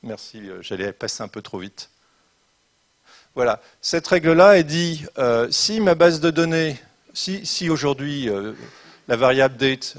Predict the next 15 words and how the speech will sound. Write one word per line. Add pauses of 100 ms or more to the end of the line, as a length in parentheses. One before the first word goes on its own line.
euh,
me
donne
la
date
d'aujourd'hui, (760)
si
dans
ma (920)
relation
locale
birthday,
je
trouve
que,